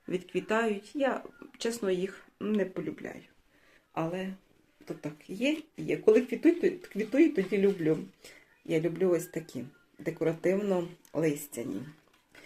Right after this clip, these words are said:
Ось це різновид драцени. До речі, колись читала, що драцена в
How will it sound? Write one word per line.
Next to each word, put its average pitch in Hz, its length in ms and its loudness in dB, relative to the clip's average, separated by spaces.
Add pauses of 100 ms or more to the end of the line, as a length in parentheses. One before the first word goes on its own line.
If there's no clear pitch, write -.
(300)
Ось 160 260 0
це 180 180 4
різновид 175 720 0 (340)
драцени. 185 840 2 (1040)
До 175 60 2
речі, 175 260 2
колись 165 300 -2
читала, 160 380 2
що 160 260 -2 (520)
драцена 208 520 4
в - 240 -4